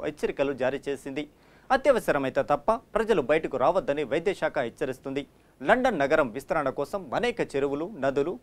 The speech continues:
పూర్తి చేశారని, అందుకే ఇప్పుడు ఫలితం అనుభవిస్తున్నారని పర్యావరణవేత్తలు చెబుతున్నారు.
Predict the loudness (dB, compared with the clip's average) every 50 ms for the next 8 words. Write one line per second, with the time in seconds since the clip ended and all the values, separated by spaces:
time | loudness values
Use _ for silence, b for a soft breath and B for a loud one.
0 | -2 -2 -2 -2 -2 -6 -4 -2 0 0 0 0 0 -2 -4 -6 b b b b
1 | b 0 2 2 2 2 2 2 2 2 -2 -2 -2 -2 0 2 2 2 2 -2
2 | -4 -4 -4 -4 -2 -2 -2 -2 -4 -6 -6 -4 0 2 2 2 2 0 0 -2
3 | -2 _ 4 6 6 6 6 4 2 0 0 -2 -2 -2 -4 -6 -6 -6 -6 -6
4 | -8 -10 _ _ -8 -8 -6 -4 -4 -2 0 0 0 0